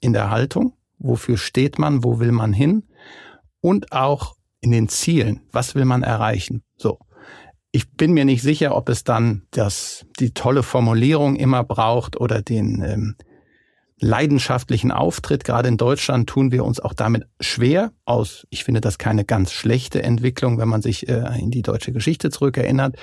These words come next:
Aber wenn ich mich so umgucke, auch in anderen Ländern,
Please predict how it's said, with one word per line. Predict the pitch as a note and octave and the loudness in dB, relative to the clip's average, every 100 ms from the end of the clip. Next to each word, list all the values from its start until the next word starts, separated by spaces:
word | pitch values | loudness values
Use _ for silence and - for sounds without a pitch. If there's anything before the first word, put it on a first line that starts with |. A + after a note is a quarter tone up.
| - - - - - | -18 -20 -20 -14 -4
Aber | A#2+ C#3 | 0 2
wenn | B2+ C3 | 2 0
ich | B2+ | 0
mich | B2 | 0
so | - | -2
umgucke, | C3+ D3+ F#3+ - C#3 - | 0 0 0 0 -2 0
auch | - | 0
in | B2 | 0
anderen | - C3 D#3+ C3 | 2 2 4 2
Ländern, | A#2+ C3+ C#3 C3+ A#2+ | 2 2 2 2 0